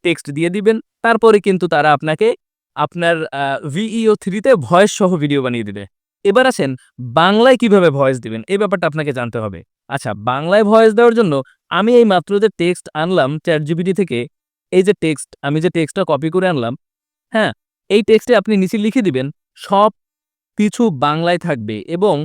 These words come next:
বাংলা ভাষায় ভিডিওটা তৈরি হবে। শেষের দিকে just এইটুকু লিখে দিলে হবে যে ভিডিওটা বাংলা ভাষায় তৈরি হবে। এই যে কপি করলেন না, কপি করার পর এখানে এসে আপনি just এটা এখানে পেস্ট করে দিয়ে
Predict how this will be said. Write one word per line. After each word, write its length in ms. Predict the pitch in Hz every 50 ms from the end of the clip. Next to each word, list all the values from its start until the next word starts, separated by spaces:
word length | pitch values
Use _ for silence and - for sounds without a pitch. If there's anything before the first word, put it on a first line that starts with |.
| 165 _ _ _ _ _ _ _ _ _ _ _ _ _ _ _ -
বাংলা 500 | 131 131 139 160 175 185 196 202 220 220
ভাষায় 420 | 180 143 165 170 156 - 240 226 185
ভিডিওটা 340 | 160 180 156 170 156 170 156
তৈরি 220 | - 151 135 135
হবে। 180 | 131 123 113 120
শেষের 340 | 120 - 220 202 - 247 226 214
দিকে 180 | 240 220 226
just 200 | 220 233 220 - -
এইটুকু 340 | - 202 214 190 220 226 214
লিখে 220 | 220 208 196 - 214
দিলে 180 | 226 233 226
হবে 240 | 226 226 190 135 131 135 _ _ _ _ _ _ -
যে 140 | 151 160 160 151
ভিডিওটা 480 | 131 123 143 180 185 220 226 220 233 220 175 131 117
বাংলা 400 | 143 151 170 180 185 196 208 220 214
ভাষায় 320 | 196 202 196 - 196 175
তৈরি 260 | 156 160 147 135 131
হবে। 240 | 127 123 117 107 113 -
এই 140 | - 170 170
যে 80 | 170 190 180
কপি 200 | 180 165 180 190
করলেন 300 | - 202 208 220 247 277
না, 120 | 262 170 120 _ _ _ _ _ _ -
কপি 180 | 139 147 156 160
করার 220 | 170 180 175 180 180
পর 80 | 196 190
এখানে 260 | 160 - 202 185 185 180
এসে 200 | 180 180 - 196 143 135 - _ _ _ -
আপনি 240 | - 143 - 175 180 175
just 200 | 190 190 - - -
এটা 160 | 160 151 170
এখানে 220 | 175 156 202 190 185 - -
পেস্ট 220 | - 185 175 -
করে 200 | - 214 208 208 208
দিয়ে 200 | 220 208 143